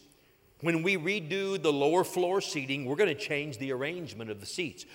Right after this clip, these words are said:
You think you're uncomfortable today, wait until the sections are rearranged. You'll have to find a brand new seat. I mean, you've already got one that fits your carcass, and it's all, it's,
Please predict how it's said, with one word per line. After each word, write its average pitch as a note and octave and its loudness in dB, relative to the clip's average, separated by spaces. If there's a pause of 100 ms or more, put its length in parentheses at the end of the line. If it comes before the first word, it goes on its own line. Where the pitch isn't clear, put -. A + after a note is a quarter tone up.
(180)
You D#3 -4
think A3+ -4
you're F#3+ 6
uncomfortable D#3+ 0
today, C#3+ 4 (260)
wait F3 10
until F3 4
the C#3 0
sections D3+ -2
are A#2+ -2
rearranged. G#2+ 0 (280)
You'll G3+ 12
have D#3 4
to D3 2
find D3+ 0
a C3+ 0
brand D3 -2
new C#3+ -2
seat. - -10 (1700)
I C#3+ 0
mean, F3+ 2
you've G3+ 2
already A3 10
got G#3 10
one G3+ 6
that G3+ 2
fits - 0
your F#3+ 4
carcass, A3 2 (140)
and C#3+ -6
it's D#3+ -2
all, G3 8
it's, E3+ 4